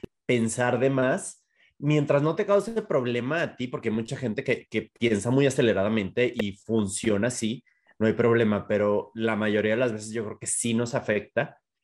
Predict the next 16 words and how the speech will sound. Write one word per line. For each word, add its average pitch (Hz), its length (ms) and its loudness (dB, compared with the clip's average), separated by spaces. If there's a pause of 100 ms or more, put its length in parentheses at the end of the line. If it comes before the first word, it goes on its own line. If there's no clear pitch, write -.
este, 90 1000 -2
porque 95 840 -2 (100)
hay 107 200 -2
cosas 113 300 -6
que 107 120 -8
podrían 98 360 -2
ser 95 280 -2
muy 131 340 4
sencillas 139 680 0
y 113 80 -6
nosotros 101 500 -4
mismos 98 500 -4
las, 82 540 -6 (420)
las 113 220 0
complicamos 110 880 0
innecesariamente. 90 840 -4